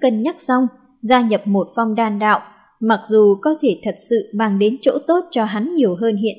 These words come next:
tại, nhưng chỗ tốt cũng không nhiều quá, chỉ đơn giản là mỗi tháng được thêm vài viên thông mạch đan, mà chính bọn họ còn không đủ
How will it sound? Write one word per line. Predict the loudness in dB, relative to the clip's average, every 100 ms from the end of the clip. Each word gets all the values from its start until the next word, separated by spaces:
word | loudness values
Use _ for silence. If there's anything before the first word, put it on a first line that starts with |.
| -4
tại, | -4 -4 -12 _ _ _ _ 0
nhưng | 2 2
chỗ | 0 -2 2
tốt | 0 2
cũng | -2 0
không | 0 2
nhiều | 2 0
quá, | 0 -2 -2 -6 -14 _ _ _
chỉ | -2 0
đơn | 2 0
giản | 0 -2 -2
là | -4
mỗi | -2 -2 -4
tháng | -4 -4 0
được | 0 0
thêm | 2 2 2 -2 -20 _
vài | 0 2 0
viên | 0 -2
thông | 0 -2 -2
mạch | -4 -4
đan, | 0 0 -2 _ _ _
mà | 0 0 0
chính | -4 0
bọn | 0 0
họ | 0 -2 0
còn | -4 -2
không | -2 0
đủ | 2 2